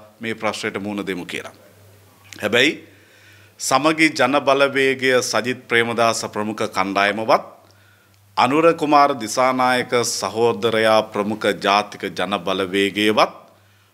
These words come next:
උතුර නැගෙනහිර නියෝජනය කරන ද්‍රවිඩ ජාතික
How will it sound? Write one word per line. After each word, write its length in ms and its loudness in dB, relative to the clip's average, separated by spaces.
උතුර 340 -2
නැගෙනහිර 600 0
නියෝජනය 720 -2
කරන 360 0
ද්‍රවිඩ 420 0
ජාතික 440 2